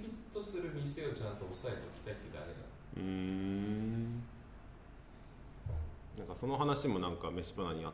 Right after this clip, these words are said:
Speaker 2: たよ。
Speaker 1: あ、そう。
Speaker 2: うん。
Speaker 1: <laughs> お前、飯花ほんと好きだな。
Speaker 2: 大好き。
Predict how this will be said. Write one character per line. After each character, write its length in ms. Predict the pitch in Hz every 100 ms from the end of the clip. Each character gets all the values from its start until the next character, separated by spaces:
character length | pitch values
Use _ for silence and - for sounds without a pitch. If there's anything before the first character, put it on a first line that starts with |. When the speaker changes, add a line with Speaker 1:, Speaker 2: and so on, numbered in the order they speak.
| -
Speaker 2:
た 60 | -
よ。 60 | - - - - -
Speaker 1:
あ、 40 |
そ 160 | - - - - -
う。 60 |
Speaker 2:
う 20 | 92
ん。 120 | 80 - - - - 226
Speaker 1:
<laughs> 320 | - 226 - - - - - - - - -
お 300 | 87 85 80
前、 80 | 87
飯 260 | 87 - 233
花 180 | - - - -
ほ 100 | 160
ん 140 | - -
と 60 |
好 60 | 302
き 260 | - -
だ 80 | - -
な。 120 | - -
Speaker 2:
大 140 | 104
好 60 | 104 -
き。 100 | -